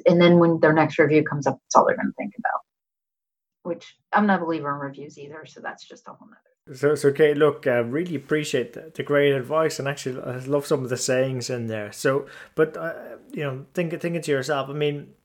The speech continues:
Speaker 2: you know, what's been the best bit of advice you've ever received?
Speaker 1: Probably the best bit of advice I ever received was two things. You don't get what you don't ask for. Okay, but I think we have to remember that it's evolution, not revolution.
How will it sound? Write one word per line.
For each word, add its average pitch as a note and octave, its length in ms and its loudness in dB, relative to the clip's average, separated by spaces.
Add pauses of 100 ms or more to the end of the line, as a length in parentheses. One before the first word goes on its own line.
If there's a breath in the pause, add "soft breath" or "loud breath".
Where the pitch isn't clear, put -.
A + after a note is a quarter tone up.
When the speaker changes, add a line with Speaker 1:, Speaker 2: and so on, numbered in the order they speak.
(440)
Speaker 2:
you C#3 120 -10
know, B2 100 -12 (300)
what's D#3+ 220 -2
been E3 180 -2
the D#3 80 0
best D#3 340 -2
bit D#3+ 140 2
of D3 60 -2
advice C#3+ 340 0
you've E3 160 -4
ever D3+ 180 0
received? A#2+ 300 -4
Speaker 1:
Probably E4+ 380 4
the G3+ 260 -4
best F#3 460 0
bit E3+ 160 -6
of D3+ 120 -14
advice - 680 -16 (120)
I - 280 -14
ever - 260 -18
received - 720 -20
was - 400 -20 (240)
two A#3+ 160 -4
things. - 480 -18 (360)
You G3 140 0
don't F#3+ 180 2
get F#3+ 140 -4
what F3+ 80 -8
you E3 60 -6
don't D#3 160 -8
ask - 260 -16
for. - 240 -16 (1400)
Okay, D3+ 600 -10
but E3 100 -8
I E3+ 60 -4
think F3 260 -8
we F3 100 -6
have E3+ 100 -8
to E3 100 -10
remember D3+ 280 -8
that C#3+ 180 -8
it's - 140 -20 (140)
evolution, D3 540 -10
not C3+ 180 -8
revolution. E3+ 760 -4